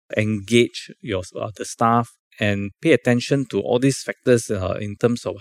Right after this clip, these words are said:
how it leads to staff turnover and attrition is gonna be important. There's a term that says, "Go beyond the triple aim to the quadruple aim," right? Better care, better health,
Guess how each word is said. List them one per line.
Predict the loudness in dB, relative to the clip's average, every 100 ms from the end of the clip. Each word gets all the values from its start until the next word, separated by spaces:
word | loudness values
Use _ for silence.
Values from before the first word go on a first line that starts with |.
| 2
how | 2 4
it | -2 0
leads | -2 -2 -12
to | -16
staff | -6 -4 -4
turnover | -4 -2 -2 -2 -4
and | -4 -10
attrition | -14 -10 -6 -6
is | -6
gonna | -8 -6
be | -8
important. | -10 -16 -6 -6 -6 _ _ _
There's | -4 0 2
a | 0 0
term | 4 4 4 0
that | -2
says, | 2 2
"Go | 4 2
beyond | 4 2 2
the | -2
triple | -4 0 2 6
aim | 6 6
to | 0
the | -4
quadruple | 2 0 2 0 2 2
aim," | 2 0 0
right? | -4 -2
Better | -4 0 -2
care, | 2 4 4 4
better | 0 -2 -2
health, | 2 0 0